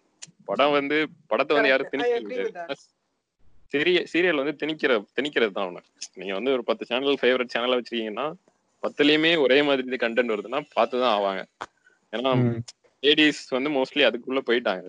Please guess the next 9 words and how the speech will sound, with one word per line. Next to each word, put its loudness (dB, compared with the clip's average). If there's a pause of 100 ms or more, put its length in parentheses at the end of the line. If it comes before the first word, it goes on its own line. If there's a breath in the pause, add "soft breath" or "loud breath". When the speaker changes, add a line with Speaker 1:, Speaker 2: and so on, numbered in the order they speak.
Speaker 1:
சீரியல். -8
அது -6
திணிக்கிறதா 2
என்னை -4
கேட்டா. -4 (100)
அதுக்குள்ள 2
இருக்கிற 2
விஷயங்கள்லாம் -2
வந்து, -2